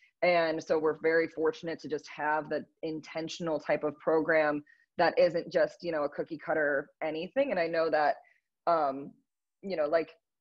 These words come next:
like you've talked about before, everyone kind of has the same general types of things, you know, like weightlifting, running, s-,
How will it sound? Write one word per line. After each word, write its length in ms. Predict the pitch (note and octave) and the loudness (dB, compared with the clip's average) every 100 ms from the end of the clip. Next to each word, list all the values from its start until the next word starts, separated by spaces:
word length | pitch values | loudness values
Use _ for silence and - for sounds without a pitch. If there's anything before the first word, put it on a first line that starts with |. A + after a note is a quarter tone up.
| _ | _
like 220 | F3+ F3+ F3 | -2 -2 -2
you've 100 | E3 | -4
talked 200 | E3+ E3+ | -4 -2
about 160 | D#3+ | -4
before, 440 | D#3+ - D#3 D#3+ - | -4 -4 0 0 0
everyone 640 | D3 E3+ E3+ D#3+ D#3 D#3 | -4 -2 -2 -2 -4 -8
kind 220 | - G3 | -6 -6
of 80 | C#3 | -4
has 220 | - F#3 | -4 -6
the 80 | F#3 | -6
same 280 | - G3+ F#3+ | -10 -6 -2
general 300 | F3 E3 E3 | 0 0 -2
types 260 | E3+ D#3 D#3 | -4 -6 -6
of 100 | D3 | -8
things, 300 | A#2 D#3+ D#3 | -8 -8 -6
you 60 | |
know, 140 | D3 D3+ | -2 0
like 220 | D3 C3+ - | 0 0 0
weightlifting, 600 | E3+ - C3 E3+ E3 D#3+ - | 0 2 2 0 -2 -4 -4
running, 420 | D3+ D3+ D3 D3+ D3+ _ _ _ _ | -2 -2 -2 -4 -10 _ _ _ _
s-, 100 | - | -20